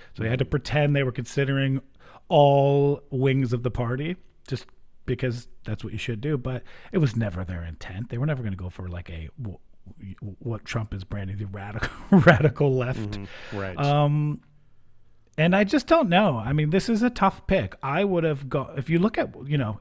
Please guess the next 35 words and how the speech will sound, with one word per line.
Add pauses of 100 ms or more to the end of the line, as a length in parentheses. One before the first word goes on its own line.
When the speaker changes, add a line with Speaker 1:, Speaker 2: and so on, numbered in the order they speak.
Speaker 1:
A
O
C,
if
you
look
at, (420)
um,
that
whole (520)
wing
of
the
party,
they're
winning (960)
big. (500)
Speaker 2:
Yeah. (160)
Speaker 1:
They're
winning
big
and
in
places
where (220)
they (200)
probably
shouldn't
be. (320)
Speaker 2:
They're
winning
handily
against
well-funded
op-,